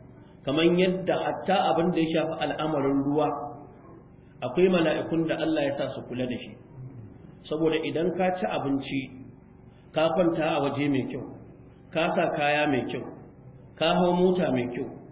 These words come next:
ka gina gida mai kyau, wannan duka wani ɓangare ne da yake da alaƙa da jikinka.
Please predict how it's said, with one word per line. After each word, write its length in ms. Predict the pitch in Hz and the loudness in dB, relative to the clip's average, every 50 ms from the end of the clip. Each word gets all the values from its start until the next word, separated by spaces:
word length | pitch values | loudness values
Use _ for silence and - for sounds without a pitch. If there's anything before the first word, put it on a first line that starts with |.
| - - - - - - | -20 -20 -20 -20 -20 -14
ka 240 | - - 156 165 165 | -4 0 2 4 4
gina 220 | 160 196 185 175 147 | 6 6 4 4 4
gida 320 | 131 143 135 147 151 147 | 2 2 2 4 4 4
mai 140 | 139 127 120 | 2 2 0
kyau, 180 | - - - - - - - - - - - - - - - - - - - - - | -2 -4 -6 -8 -10 -14 -18 -20 -20 -20 -20 -20 -20 -20 -20 -20 -20 -20 -20 -12 -4
wannan 360 | 113 143 170 180 170 156 165 | -2 2 2 4 2 2 2
duka 580 | 175 180 - 185 160 156 - - - - - - | 0 0 2 2 0 0 0 -2 -4 -8 -10 -6
wani 260 | 135 151 156 160 170 | -4 0 0 0 0
ɓangare 540 | 160 165 170 180 180 170 185 185 180 165 147 | 2 2 4 4 4 6 4 4 4 4 2
ne 120 | 151 156 | 2 0
da 100 | 147 135 | 0 0
yake 240 | 139 143 139 - 143 | 0 -2 -2 -2 -4
da 100 | 123 113 | -6 -6
alaƙa 420 | - 113 123 127 131 - - 135 120 | -6 -4 -2 -2 -2 -2 -2 -4 -4
da 120 | 113 113 | -4 -6
jikinka. 500 | 104 - 107 - 127 123 120 117 123 123 | -6 -8 -10 -10 -8 -8 -8 -8 -8 -12